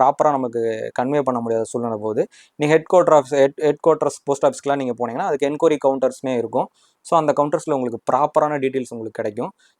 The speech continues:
அஹ் ப்ரா-, அதை நீங்க ஃபாலோ பண்ணுங்க. அதே மாதிரி இந்த போஸ்டல் ஸ்கீம்ஸ்ல வந்து year to year, ஃபினான்ஷியல் இயர் தான் முக்கியமான விஷயம். அதனால மார்ச் ஒன்னு to ஃபிஃப்த், அதை நீங்க கம்பல்சரி மைண்ட்ல ஃபிக்ஸ் பண்ணிக்கங்க. அதே மாதிரி every month one to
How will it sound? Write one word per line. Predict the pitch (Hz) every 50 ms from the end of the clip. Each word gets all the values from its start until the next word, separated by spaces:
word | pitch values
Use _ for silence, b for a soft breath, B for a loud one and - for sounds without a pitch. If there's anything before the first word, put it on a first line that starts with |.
| _ -
அஹ் | 127 127 - -
ப்ரா-, | 143 143 143 139 135 131
அதை | 131 - 143 139 147
நீங்க | 143 135 127
ஃபாலோ | 123 - 131 123
பண்ணுங்க. | 123 - 120 113 110 135 180 - _ _
அதே | - 139 143 170 185
மாதிரி | 185 175 165
இந்த | 147 - -
போஸ்டல் | 170 180 - - 190 180 170 151 143 135 127 123 120 120
ஸ்கீம்ஸ்ல | - - - 156 160 160 - 151
வந்து | 135 131 131 165 226 240 _ _ _ _ 131
year | 139 175 202 196 190 -
to | 196
year, | 170 143 139 131 127 127 - _ -
ஃபினான்ஷியல் | - 151 165 180 196 - - 185 156
இயர் | 143 139 123 123
தான் | 131 147
முக்கியமான | 139 127 120 - 139 135 131 131 127
விஷயம். | 120 110 - 123 127 175 220 _ _ _ _ _ _
அதனால | - 123 127 131 131 160 214 262 254 _ _ _
மார்ச் | - 120 120 135 180 202 - -
ஒன்னு | 135 127 143 160 160 -
to | 175 - -
ஃபிஃப்த், | - 143 139 _ - 143 - _
அதை | - 127 123 127 139
நீங்க | 135 131 127 120 - 120
கம்பல்சரி | 120 123 135 - - 151
மைண்ட்ல | 139 123 120 127 127 123
ஃபிக்ஸ் | - 127 - - - 131
பண்ணிக்கங்க. | 120 113 113 113 139 185 - _ b b b b
அதே | b 120 139 180 214
மாதிரி | 208 190 196 202 165 139 135
every | 147 156
month | 160 160 196 226 - -
one | 135 131 143 151 -
to | -